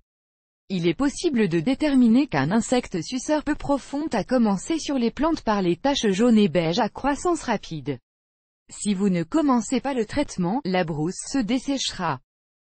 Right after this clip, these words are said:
À des fins de prévention, il est recommandé à chaque automne de creuser les lits à la profondeur d'une pelle et de les asperger d'une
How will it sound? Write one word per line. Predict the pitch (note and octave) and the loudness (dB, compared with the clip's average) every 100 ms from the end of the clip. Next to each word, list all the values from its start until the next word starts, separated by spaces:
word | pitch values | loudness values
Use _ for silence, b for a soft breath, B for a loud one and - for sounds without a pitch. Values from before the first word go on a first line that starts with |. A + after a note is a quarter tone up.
| _ _ | _ _
À | E3 | -2
des | D#3+ F#3 | 0 -2
fins | - D#4+ D4+ | 0 0 2
de | G3+ | 2
prévention, | - B3 A#3 A#3 - G#3 F3 A3+ | 2 -2 0 -2 -2 -4 -2 -2
il | A3 G#3+ | -2 0
est | A3 | 2
recommandé | B3 - C4+ A#3 G3 A#3+ | 0 2 2 4 4 2
à | A#3+ E3 | 0 0
chaque | - D#4 A#3+ | -2 0 -2
automne | - E3+ D#3+ F#3+ | 0 -2 -2 -2
de | E3 | -4
creuser | - A#3+ A#3+ A3+ A3 | -2 -2 0 2 2
les | D#3+ | 0
lits | F#3 A#3 | 0 -2
à | |
la | G3+ F3+ | 0 0
profondeur | C#4 C#4 D#4 A3+ A3+ E3 | 0 0 2 4 2 0
d'une | F3 F3+ | -2 0
pelle | F#3+ D#3+ G#3+ | 0 2 0
et | |
de | G3 | 2
les | E3+ C#3+ G3 | 0 0 0
asperger | G#3+ - B3 G#3+ E3 F3+ | -2 -2 -2 -2 0 -2
d'une | D3 C#3+ B2 | 0 -2 -2